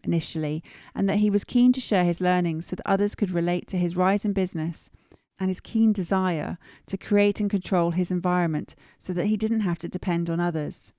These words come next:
He believes the system is broken,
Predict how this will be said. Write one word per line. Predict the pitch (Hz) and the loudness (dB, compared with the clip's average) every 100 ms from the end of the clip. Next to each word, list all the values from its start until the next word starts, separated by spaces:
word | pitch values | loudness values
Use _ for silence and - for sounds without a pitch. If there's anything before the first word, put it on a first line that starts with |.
| _ _ _ - - | _ _ _ -20 -10
He | - 226 | 2 4
believes | 254 254 247 226 | 6 6 4 2
the | |
system | - 190 - 180 | 0 -2 0 -4
is | 170 | 0
broken, | 170 165 165 160 156 | 0 0 0 -2 -4